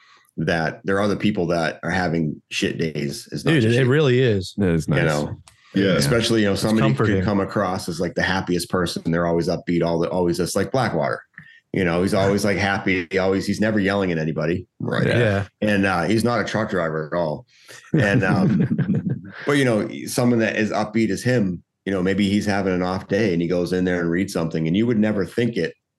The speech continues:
Speaker 1: looking from outside in.
Speaker 2: I've
Speaker 1: You know,
Speaker 2: done it.
Speaker 1: probably about
Speaker 4: Yeah.
Speaker 1: any of us, but, oh, everybody has
Speaker 3: Yeah.
Speaker 1: their off days. So, and, you
Speaker 4: I
Speaker 1: know,
Speaker 4: posted in there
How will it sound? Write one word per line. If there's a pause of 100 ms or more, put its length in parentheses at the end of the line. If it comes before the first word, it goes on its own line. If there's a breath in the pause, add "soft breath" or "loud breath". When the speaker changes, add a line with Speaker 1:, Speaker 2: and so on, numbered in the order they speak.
(640)
Speaker 1:
looking
from
outside
in. (560)
Speaker 2:
I've
Speaker 1:
You
know,
Speaker 2:
done
it.
Speaker 1:
probably
about
Speaker 4:
Yeah.
Speaker 1:
any
of
us,
but,
oh,
everybody
has
Speaker 3:
Yeah.
Speaker 1:
their
off
days.
So, (360 loud breath)
and,
you
Speaker 4:
I
Speaker 1:
know,
Speaker 4:
posted
in
there